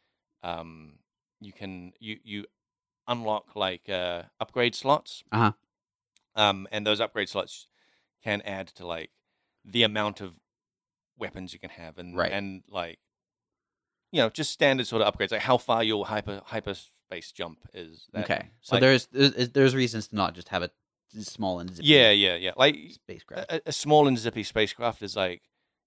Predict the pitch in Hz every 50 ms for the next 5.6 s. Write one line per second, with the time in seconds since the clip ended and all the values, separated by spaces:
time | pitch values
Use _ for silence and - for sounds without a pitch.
0 | _ _ _ - 113 110 113 113 - - 104 - - - 101 95 98 98 95 -
1 | - 110 117 110 _ _ _ _ - 98 - - _ _ _ _ 98 98 98 95
2 | 92 92 87 85 85 85 _ _ _ _ - 110 101 - - 107 107 107 - -
3 | 110 95 92 90 92 95 95 95 87 87 - - 95 92 117 117 113 104 98 92
4 | 90 90 92 90 85 82 82 107 98 90 87 82 - - 87 90 107 107 95 87
5 | 85 80 - - 82 98 - _ _ 101 92 80